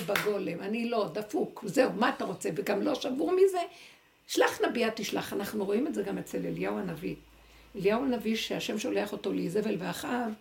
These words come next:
אז, אה, הוא הולך בהתלהבות, הוא הולך לעשות דבר השם, כל כולו קנאי, קנאי כזה לדבר השם, ומתלהב, הולך ועושה. כשהוא מגיע אליהם, הוא נותן להם את הנבואה, והם רוצים להרוג אותו, הוא לא סבלו את הנבואות שלו, היה איש זעם.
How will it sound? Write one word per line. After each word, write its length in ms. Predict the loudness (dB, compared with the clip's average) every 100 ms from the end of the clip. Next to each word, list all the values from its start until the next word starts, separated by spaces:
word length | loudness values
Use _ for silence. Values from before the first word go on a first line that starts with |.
| -14 -20 -20 -20 -20 -6
אז, 460 | -2 0 -2 0 0
אה, 200 | 2 2 2
הוא 180 | 2 2
הולך 260 | 2 0 8
בהתלהבות, 760 | 8 10 8 6 0 0 -2 -10
הוא 80 | -8
הולך 400 | -2 -2 -2 -6
לעשות 300 | -6 -4 -2
דבר 160 | -2
השם, 280 | -2 -2 0 0
כל 140 | -2 -4 -2
כולו 240 | 0 0 -2
קנאי, 420 | -4 0 2 2 -2 -18 -10
קנאי 380 | -4 2 4 4
כזה 300 | 4 2 2
לדבר 220 | 0 -2
השם, 580 | -4 0 2 6 6 6 2 -2 -4 -8 -20 -20 -14
ומתלהב, 380 | -6 2 4 4
הולך 280 | 0 0
ועושה. 300 | -2 -2 -2 -4 -8 -20 -20 -20 -20 -20 -20 -12
כשהוא 160 | 2 4
מגיע 280 | 6 8 8 8
אליהם, 400 | 4 4 2 2 -2 2
הוא 120 | 4
נותן 320 | 4 4 2
להם 160 | 4 0
את 140 | 2
הנבואה, 500 | 4 4 4 2 2 4
והם 200 | 4 6
רוצים 260 | 4 4
להרוג 300 | 2 0 0
אותו, 200 | 0 0
הוא 120 | 0
לא 100 | 2
סבלו 320 | 2 2 0 0
את 120 | 0
הנבואות 380 | 0 2 0 2
שלו, 240 | 2 2
היה 160 | 2 2
איש 260 | 0 0
זעם. 380 | 2 4 4 0